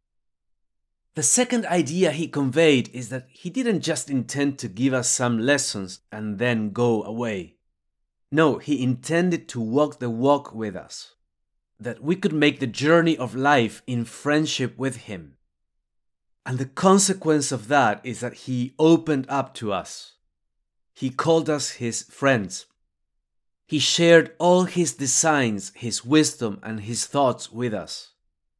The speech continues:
In sending us His Son, the Father gave us all that He is. Think of how difficult it is to open up and share about ourselves with those we don't yet trust.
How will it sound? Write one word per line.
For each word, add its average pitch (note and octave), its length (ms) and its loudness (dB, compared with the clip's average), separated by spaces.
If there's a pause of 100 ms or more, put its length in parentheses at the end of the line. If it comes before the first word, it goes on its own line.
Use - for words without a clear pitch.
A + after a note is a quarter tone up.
(540)
In C#3 200 -2
sending E3+ 480 -2
us D#3 180 -4
His B2 180 -8
Son, A2 500 -2 (340)
the - 80 -10
Father E3 480 0
gave C3+ 240 2
us B2 340 -2
all C#3+ 240 0
that B2+ 160 -4
He A#2+ 320 -4
is. - 300 -12 (1080)
Think A#3 340 -2
of A#3 120 -2
how E3+ 200 0
difficult C#3+ 600 2
it G#2 80 -4
is F2+ 200 -10
to - 280 -10
open C#3+ 340 4
up D3+ 280 -2 (180)
and G#2 160 -10
share D#3 340 4
about B2+ 300 -2
ourselves A#2 580 0
with G2+ 200 -8
those B2 280 0
we A#2+ 100 -4
don't A#2+ 260 -2
yet A2 220 -8
trust. - 560 -4